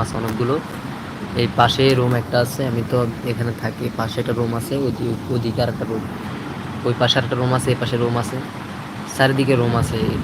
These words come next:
মানুষ চারিদিকে ঘুমাচ্ছে রাত্রেবেলা না, এই জন্যে আর জোরে কথা বলতে পারতেছি না। তো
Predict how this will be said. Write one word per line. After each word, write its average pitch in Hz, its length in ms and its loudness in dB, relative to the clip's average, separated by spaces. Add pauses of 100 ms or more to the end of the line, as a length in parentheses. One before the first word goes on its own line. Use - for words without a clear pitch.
মানুষ 113 200 4 (240)
চারিদিকে 117 420 2
ঘুমাচ্ছে 113 340 -2 (120)
রাত্রেবেলা 110 540 -2
না, 117 80 0 (1900)
এই 120 80 0
জন্যে 117 280 0
আর 117 60 0 (260)
জোরে 120 260 4
কথা 120 220 -2
বলতে 123 240 2
পারতেছি 120 460 0
না। 127 60 2 (1120)
তো 113 80 2